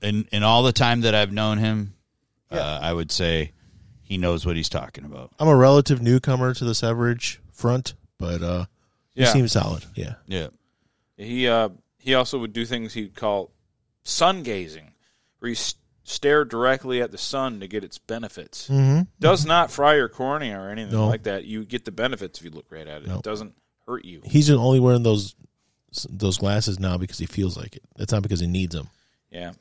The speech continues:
Speaker 3: and he's been hospitalized many times with, uh, various parasites and stuff 'cause I guess eating raw meat isn't so great.
Speaker 2: No.
Speaker 3: Um, for certain people.
Speaker 1: I don't, I don't believe, I, Severage knows what he's doing.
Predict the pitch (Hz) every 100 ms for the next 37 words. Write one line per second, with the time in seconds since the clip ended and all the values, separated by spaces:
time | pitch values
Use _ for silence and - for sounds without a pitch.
0 | _ 107 135 123 135 120 127 131 - 110
1 | 107 101 110 110 104 110 107 104 90 92
2 | - 101 90 87 _ _ _ _ 107 107
3 | 101 - 110 107 101 104 95 - 92 110
4 | 95 - 90 90 90 139 147 - - 123
5 | 117 107 107 104 107 104 _ _ 107 101
6 | - 110 98 98 98 92 _ _ _ _
7 | 90 80 - _ 104 92 87 110 98 -
8 | 214 180 120 131 104 - - 123 143 135
9 | 110 117 113 92 95 92 85 85 92 82
10 | - _ - - - 123 117 98 90 90
11 | 80 82 78 71 78 71 67 69